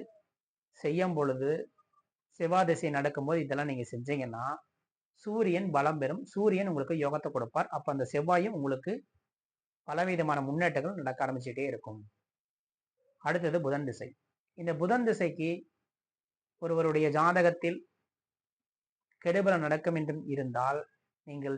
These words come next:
சந்திர பகவானை இயக்குனீங்கன்னா அந்த புதன் திசை மிகப்பெரிய வெற்றியை கொடுக்கும். அப்ப சந்திரனா என்னன்னு கேட்டீங்கன்னா அரிசியை குறிக்கக்கூடிய சந்திரன், பாலை குறிக்கக்கூடியது சந்திரன், தயிரை குறிக்கக்கூடியது சந்திரன், நீர் சம்பந்தப்பட்டதை எல்லாம்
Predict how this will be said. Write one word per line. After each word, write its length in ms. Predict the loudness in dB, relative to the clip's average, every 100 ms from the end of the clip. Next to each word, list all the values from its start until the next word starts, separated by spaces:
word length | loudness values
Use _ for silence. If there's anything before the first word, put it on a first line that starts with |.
| -4
சந்திர 300 | -4 2 4 6
பகவானை 340 | 6 4 2 -2
இயக்குனீங்கன்னா 720 | -2 -4 -4 -6 -8 -4 -4 -4 -6 _ _ _ -16 -8
அந்த 140 | -6 -4
புதன் 260 | 0 2 2
திசை 220 | -2 -2 -4 -2
மிகப்பெரிய 420 | -2 -2 0 2 2
வெற்றியை 240 | 0 -2 -6
கொடுக்கும். 380 | -6 -8 -8 -10 -10 -16 _ _ _ _ _ _ _ _ _ _ _ _ _ _
அப்ப 140 | -8 -2 0
சந்திரனா 360 | 4 4 4 2 2
என்னன்னு 220 | 0 -2
கேட்டீங்கன்னா 340 | -4 -2 -2 -2 2 4
அரிசியை 320 | 4 2 2 0
குறிக்கக்கூடிய 420 | -4 -4 -4 -4 -6
சந்திரன், 340 | -6 -6 -8 _ _ _ _ _ _ _ _ _ _ 4
பாலை 280 | 6 6 4 4
குறிக்கக்கூடியது 560 | 0 0 -2 -2 -4 -6
சந்திரன், 360 | -8 -8 -10 -12 _ _ _ _ _ -6
தயிரை 320 | -4 0 -2 0
குறிக்கக்கூடியது 600 | -2 0 -2 -2 -4 -4 -4
சந்திரன், 400 | -4 -4 -6 -8 -10 -20 -20 _ _ -6
நீர் 240 | -4 -2 -2
சம்பந்தப்பட்டதை 560 | 0 0 -2 -2 0 0
எல்லாம் 180 | 0